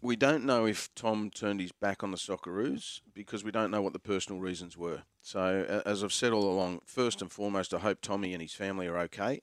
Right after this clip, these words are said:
Um, he's a great lad, Tommy Rogic. Um, we don't know. He didn't go into any further detail, um,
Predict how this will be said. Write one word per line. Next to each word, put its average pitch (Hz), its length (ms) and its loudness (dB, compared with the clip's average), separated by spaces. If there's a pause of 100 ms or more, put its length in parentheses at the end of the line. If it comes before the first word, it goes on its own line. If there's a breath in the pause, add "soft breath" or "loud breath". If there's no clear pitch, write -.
(120)
Um, 87 300 -4
he's 90 180 -14
a 90 40 -16
great 104 280 2
lad, 98 320 2 (560 soft breath)
Tommy 101 220 -4
Rogic. 101 580 -4
Um, 90 460 -2
we 92 120 -8
don't 104 300 4
know. 95 140 2
He 92 120 -2
didn't 113 220 0
go 98 140 2
into 95 160 0
any 120 200 2
further 107 320 0
detail, 113 680 0
um, 90 580 -4